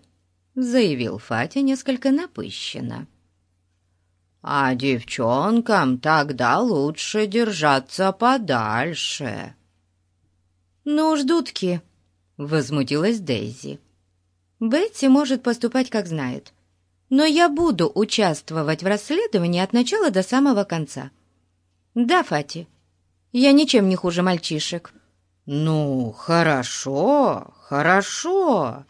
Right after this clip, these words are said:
согласился Фати. "Не кипятись". "Слышите, нас зовут к чаю. Лично я ужасно проголодался".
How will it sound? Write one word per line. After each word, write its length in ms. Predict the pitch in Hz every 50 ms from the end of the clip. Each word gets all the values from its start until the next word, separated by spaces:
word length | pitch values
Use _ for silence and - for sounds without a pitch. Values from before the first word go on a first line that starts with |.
| _ _ _ _ _ _ _ _
согласился 960 | _ - - - 185 156 139 143 143 139 127 - - 156 196 190 - - 269
Фати. 680 | 254 - - 127 107 95 - - - - - - - - _ _ _ _ _ _ _ _ _ _ _
"Не 440 | - 127 131 139 143 143 143 139 131
кипятись". 1300 | 127 - 147 139 120 - 143 135 127 123 - - 135 131 127 120 117 113 110 - - - - - - _ _ _ _ _ _ _ _ _ _ _ _ _ _ _ _ _ _ _ _ _ _ _ _ _ _ _ _ _ _ _ _ _ _ _ _ _ _ _ _
"Слышите, 1300 | - - - 139 143 143 151 175 196 196 196 185 - - 151 143 127 - - 139 131 120 113 113 - _ _ _ _ _ _ _ _ _ _ _
нас 420 | - 131 139 147 147 156 156 147
зовут 720 | 127 123 139 147 143 139 143 156 160 151 139 - - - - _ -
к 100 | - -
чаю. 800 | - - - 175 156 151 135 123 113 101 85 104 110 104 - - _ _ _ _ _ _ _ _ _ _ _ _ _ _ _ _ _ -
Лично 720 | - 135 139 147 143 139 143 135 - - 214 233 240 240
я 360 | 233 208 185 160 151 151 160
ужасно 840 | 170 190 233 208 156 156 143 139 127 120 120 113 113 - 135 131 123
проголодался". 1500 | 123 143 135 131 127 120 139 135 131 135 131 123 120 127 120 113 110 113 110 107 - 110 - - - - 135 104 90 -